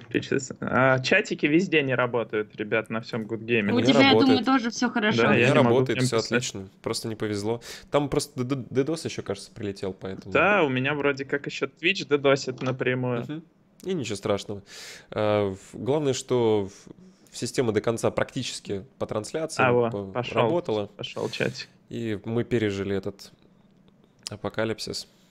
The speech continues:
Speaker 1: Ох, там Алиса развлекается. <laughs> У меня пополам красные,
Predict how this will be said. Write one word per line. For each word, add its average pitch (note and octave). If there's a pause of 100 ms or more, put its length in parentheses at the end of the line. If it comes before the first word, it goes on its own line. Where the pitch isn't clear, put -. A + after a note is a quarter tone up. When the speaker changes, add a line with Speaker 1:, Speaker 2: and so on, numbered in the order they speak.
(160)
Speaker 1:
Ох, C3
там D#3
Алиса D#3
развлекается. C#3 (880)
<laughs> -
У E3+
меня D3+ (260)
пополам C3+
красные, C3